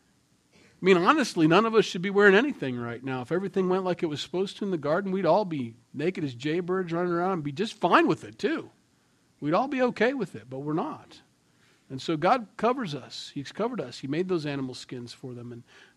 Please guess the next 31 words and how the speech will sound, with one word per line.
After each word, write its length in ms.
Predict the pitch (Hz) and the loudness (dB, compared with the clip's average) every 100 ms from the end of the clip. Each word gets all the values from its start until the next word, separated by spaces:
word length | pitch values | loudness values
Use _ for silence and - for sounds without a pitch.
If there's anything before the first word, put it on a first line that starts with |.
| - | -16
they 160 | 127 139 | -10 -8
tried 320 | - 151 139 | -4 -2 -2
fig 240 | - 143 | -4 -4
leaves, 260 | 135 139 131 | -2 -2 -2
and 60 | 139 | -6
they 60 | |
were 60 | 139 | -6
too 180 | - 139 | -6 -6
itchy 200 | - 131 | -6 -8
and 80 | |
scratchy, 480 | - - 139 139 - | -8 -6 -6 -6 -8
and 100 | 127 | -6
God 200 | 135 139 | -4 -4
made 180 | 135 135 | -4 -6
a 40 | |
better 300 | 123 135 131 127 - | -6 -6 -6 -10 -10
way 220 | 139 139 | -6 -4
for 160 | 143 131 | -6 -10
them. 240 | 123 120 | -10 -10
And 100 | 120 - _ _ _ _ _ - | -12 -18 _ _ _ _ _ 0
I 40 | |
want 160 | 175 277 | 4 6
that 200 | 214 151 | 6 4
nakedness 540 | 143 139 131 131 123 | 0 -2 -4 -6 -8
covered. 520 | - - 123 117 113 _ _ _ _ _ _ _ _ _ _ _ | -10 -10 -10 -12 -18 _ _ _ _ _ _ _ _ _ _ _
I 40 | 135 | -10
want 240 | 175 214 | -8 -6
that 220 | 233 - | -6 -8
covered. 480 | - 208 185 113 _ _ _ _ _ _ _ _ - | -8 -8 -8 -14 _ _ _ _ _ _ _ _ -14
It's 80 | |
important. 500 | 131 120 170 175 123 | -12 -6 -4 -4 -8